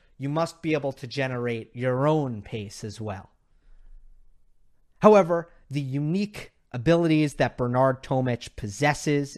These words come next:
and his skill set are certainly on display on the forehand side as they are elsewhere.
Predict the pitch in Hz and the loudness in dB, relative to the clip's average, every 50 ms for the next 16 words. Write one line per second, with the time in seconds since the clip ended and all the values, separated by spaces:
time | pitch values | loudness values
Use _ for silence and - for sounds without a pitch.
0 | - - 110 104 101 - - - 101 92 - - - - - - 151 151 139 - | -14 -10 -10 -10 -10 -10 -12 -14 -16 -16 -16 -18 -18 -8 -2 0 0 0 -2 -2
1 | - 147 131 127 - - - - - - _ _ _ _ _ - 120 110 104 - | 0 0 0 0 -2 -6 -18 -20 -20 -20 _ _ _ _ _ -4 -4 -4 -4 -4
2 | - - 147 - - 131 120 120 120 120 - - 110 104 104 104 98 107 104 - | -2 -2 -2 -2 -2 -4 -4 -2 -2 -4 -6 -6 -6 -4 -4 -6 -8 -10 -12 -14
3 | - - - - 127 127 127 123 120 120 117 113 - _ _ _ _ - - 104 | -14 -14 -8 -4 -2 0 0 0 0 -2 -4 -6 -8 _ _ _ _ -14 -12 -10
4 | 101 98 98 - - - 123 120 117 101 117 107 107 104 101 - - - 104 104 | -10 -10 -12 -12 -6 -4 -2 -2 -2 -2 -2 -2 -2 -4 -4 -2 -2 0 0 0
5 | 104 101 98 101 98 - - - - - - - _ _ _ _ _ _ _ _ | -2 -2 -4 -6 -8 -12 -16 -20 -20 -20 -20 -20 _ _ _ _ _ _ _ _
6 | _ _ _ _ _ _ _ _ _ - 110 110 113 104 - - 113 107 107 107 | _ _ _ _ _ _ _ _ _ -4 -4 -2 -2 -4 -4 -6 -6 -4 -4 -4
7 | 104 101 101 98 98 95 - _ - - - - - - - - _ - 113 107 | -4 -4 -4 -4 -6 -8 -10 _ -20 -20 -20 -20 -20 -20 -20 -20 _ -12 -10 -10
8 | 101 - - - - - - - | -10 -12 -16 -20 -20 -20 -20 -20